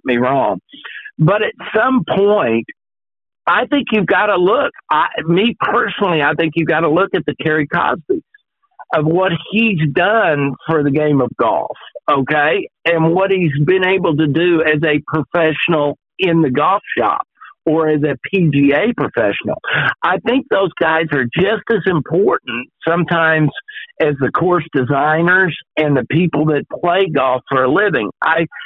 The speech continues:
I don't know exactly the criteria they use, Sam, uh, but I think in the future, I hope they kind of broaden their scope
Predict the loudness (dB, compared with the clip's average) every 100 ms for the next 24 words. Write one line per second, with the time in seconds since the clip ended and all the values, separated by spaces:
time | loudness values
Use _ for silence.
0 | -12 -12 -4 -2 0 0 0 0 0 2
1 | 2 2 0 0 0 0 2 0 -2 -2
2 | 0 0 0 0 0 -2 -6 -4 0 2
3 | 2 2 0 0 2 4 4 2 -2 -8
4 | -4 0 0 -2 -4 _ _ -4 0 2
5 | 0 0 0 0 -4 -12 -18 -12 -12 -4
6 | -2 0 0 -2 0 0 0 -2 -4 0
7 | 2 2 0 0 0 -2 -6 _ _ _
8 | -6 -2 0 0 0 -2 -2 -2 0 -2
9 | -2 0 -2 0 0 0 -2 -2 0 2
10 | 2 -2 -2 -2 0 0